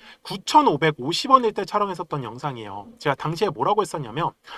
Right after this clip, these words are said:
이제 다만 거래량이 들어와야 하는 가격이라는 건 우리가 이미 알고 있잖아요. 그래서 매물대 라인이 지금 현재 구천오백 원 구간에서 거래량이 터져줘야 되기 때문에, 근데, 근데 들어오지 않으면 얘는 아마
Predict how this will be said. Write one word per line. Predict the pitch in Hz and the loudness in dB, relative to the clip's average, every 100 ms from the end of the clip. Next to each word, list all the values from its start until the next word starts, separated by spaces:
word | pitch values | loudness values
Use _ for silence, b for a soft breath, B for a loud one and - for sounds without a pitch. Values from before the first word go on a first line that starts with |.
| B - | B -4
이제 | 196 233 240 | 0 6 4
다만 | - 147 156 143 113 - | 4 2 2 2 -4 -6
거래량이 | - 135 160 143 175 - | -2 0 0 -2 -4 -8
들어와야 | 131 143 127 113 127 | -2 0 0 -2 -4
하는 | 147 139 | -6 -8
가격이라는 | - - 117 214 202 165 131 107 | -10 -10 -4 -4 -4 -6 -6 -6
건 | 170 117 | -6 -6
우리가 | 123 165 185 | -8 -4 -4
이미 | 127 131 143 | -4 -8 -10
알고 | 104 113 165 | -10 -8 -8
있잖아요. | - 151 139 107 104 110 - B B | -6 -8 -6 -8 -10 -12 -16 B B
그래서 | - 160 | -4 2
매물대 | 143 175 240 226 220 | 4 4 2 4 4
라인이 | 151 147 151 | 2 -2 -4
지금 | 151 143 | -6 -8
현재 | 156 208 196 208 214 | -6 -6 -4 -4 -4
구천오백 | - - - 151 113 156 175 | -12 -8 -6 -6 -4 -4 -2
원 | 160 151 | -4 -6
구간에서 | - 123 117 117 120 | -8 -8 -8 -12 -12
거래량이 | - 117 127 135 | -12 -10 -10 -12
터져줘야 | - 214 208 - 127 | -8 -6 -6 -4 -6
되기 | 135 123 | -6 -10
때문에, | - 220 214 123 156 113 B B B | -4 -4 -2 -4 -6 -8 B B B
근데, | 196 220 | 2 2
근데 | - 202 233 247 | 4 2 4 4
들어오지 | 165 180 175 156 | 4 2 4 2
않으면 | 135 147 127 | 2 -2 -2
얘는 | 120 | -4
아마 | 120 120 | -2 0